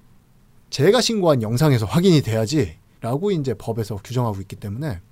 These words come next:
또 이것도 서울시가 뭐 잘못 해석한 게 아니다, 법을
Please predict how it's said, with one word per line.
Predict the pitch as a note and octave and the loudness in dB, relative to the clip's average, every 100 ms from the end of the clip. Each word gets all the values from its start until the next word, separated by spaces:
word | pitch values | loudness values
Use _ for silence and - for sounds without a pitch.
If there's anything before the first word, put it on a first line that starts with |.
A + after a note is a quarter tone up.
| _ _ _ | _ _ _
또 | G3 | -2
이것도 | G3 F3 E3+ | -2 -4 -6
서울시가 | F3 E3 C#3+ D#3 G3+ - _ | -4 -4 -4 -6 -8 -12 _
뭐 | - C3+ B2+ | -6 -4 -2
잘못 | D3 F#3 F#3+ | 0 0 0
해석한 | F#3 G3+ F3 | -2 -2 -2
게 | F3+ | -2
아니다, | C#3 | -2
법을 | C#3+ G#2 G2 G#2 | -2 -4 -6 -8